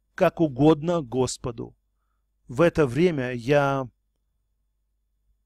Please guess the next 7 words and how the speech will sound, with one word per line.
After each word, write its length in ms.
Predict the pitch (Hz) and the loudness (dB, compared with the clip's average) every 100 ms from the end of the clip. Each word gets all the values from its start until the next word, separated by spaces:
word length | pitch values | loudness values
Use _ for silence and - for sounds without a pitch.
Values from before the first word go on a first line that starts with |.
| _ - | _ -8
приказываю, 720 | 139 131 170 156 117 117 113 | -6 -2 2 0 0 -10 -10
я 180 | 123 143 | -2 0
упорядочиваю 1080 | 135 131 135 151 180 135 - 123 120 123 - | 0 0 2 2 2 0 -4 -8 -10 -10 -10
и 140 | 170 | -2
устанавливаю 1000 | 147 143 - 139 151 165 143 123 123 120 _ _ _ _ | 0 0 -4 -2 0 0 -2 -2 -4 -6 _ _ _ _
мою 420 | 147 139 143 156 151 | -4 0 2 2 0
церковь, 680 | - 151 127 131 - _ | 0 0 0 -12 -16 _